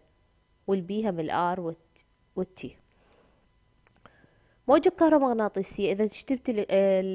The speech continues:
التوافقية تحتوي على شنو؟ قلنا سعة. E نود سعة المجال الكهربائي، بي نود سعة المجال المغناطيسي، يعني اي نود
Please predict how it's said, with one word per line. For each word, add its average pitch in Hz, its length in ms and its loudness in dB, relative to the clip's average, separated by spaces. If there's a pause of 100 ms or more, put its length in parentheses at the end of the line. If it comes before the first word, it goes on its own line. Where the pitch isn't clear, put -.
(300)
التوافقية 190 840 2 (180)
تحتوي 196 300 -2
على 185 240 -2
شنو؟ 214 240 -6 (560)
قلنا 165 200 -6
سعة. 151 340 -6 (1400)
E - 20 -2
نود 220 360 -2 (360)
سعة 180 320 -10
المجال 180 440 -4
الكهربائي، 202 640 -6 (840)
بي 202 240 -4
نود 196 280 -2 (640)
سعة 170 300 -6
المجال 165 440 -8
المغناطيسي، 190 680 -10
يعني 160 340 -8
اي 214 140 -2
نود 208 280 -2